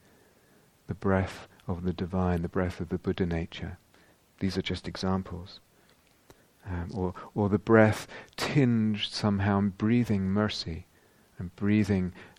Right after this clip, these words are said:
in and out compassion, whatever it is. It may be in that,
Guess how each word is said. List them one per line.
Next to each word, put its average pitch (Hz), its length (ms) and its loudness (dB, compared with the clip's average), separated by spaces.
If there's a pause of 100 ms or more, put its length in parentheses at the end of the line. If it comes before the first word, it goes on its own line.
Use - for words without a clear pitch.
(120)
in 98 180 4
and 92 120 4
out 92 280 2
compassion, 92 680 -6
whatever 95 400 -2
it - 100 -6
is. 92 320 -6 (1300)
It 127 160 6
may 120 340 8
be 110 240 6
in 98 140 6
that, 95 280 4